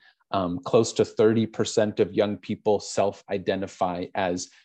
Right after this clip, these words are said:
L G B T Q plus, um, and we've seen that percentage as high as forty percent at some of our sites. In terms of race and ethnicity,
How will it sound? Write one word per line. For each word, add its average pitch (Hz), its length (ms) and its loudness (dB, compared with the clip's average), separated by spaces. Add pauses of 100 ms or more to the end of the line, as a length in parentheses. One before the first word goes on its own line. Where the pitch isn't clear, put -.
(160)
L 110 140 6
G 98 140 -2
B 98 160 -4
T - 300 -6
Q 92 480 -6
plus, - 480 0 (360)
um, 92 440 2
and 104 140 0
we've 104 160 2
seen 98 300 -4
that 90 200 -4
percentage 90 560 -4
as 85 120 -2
high 85 240 -2
as 73 240 -4
forty 139 420 4
percent 117 600 -6
at 101 120 -6
some 113 200 -4
of 104 120 0
our 101 140 2
sites. - 600 -4 (400)
In 113 160 -2
terms 120 300 2
of 90 120 2
race 104 340 4
and 90 120 -2
ethnicity, 135 760 2